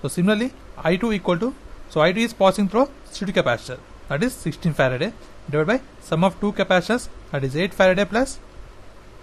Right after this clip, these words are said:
sixteen Faraday into total current source, that is one point five amperes. So by simplifying this, we will get one ampere.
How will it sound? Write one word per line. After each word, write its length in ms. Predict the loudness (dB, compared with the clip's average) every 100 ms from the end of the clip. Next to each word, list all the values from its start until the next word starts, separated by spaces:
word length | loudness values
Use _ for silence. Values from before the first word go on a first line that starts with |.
| -10
sixteen 320 | -6 -2 4
Faraday 260 | 6 6
into 220 | 2 0 -2 -8 0
total 320 | 2 4 0 -2 -4
current 320 | 2 4 4
source, 260 | 4 2 0 -8
that 120 | -4
is 160 | -2 0
one 160 | 0
point 220 | 2 2
five 180 | 2 0 -2 -12 -6
amperes. 480 | -4 -2 -2 -6 -10 -20 -14
So 120 | -6 0
by 120 | 0
simplifying 400 | 0 2 2 2
this, 160 | 0 -4 -14 -6
we 60 |
will 80 | -2
get 180 | 2 0 -2 -20 -8
one 260 | 2 2 2 -8 -6
ampere. 400 | -2 -2 -4 -6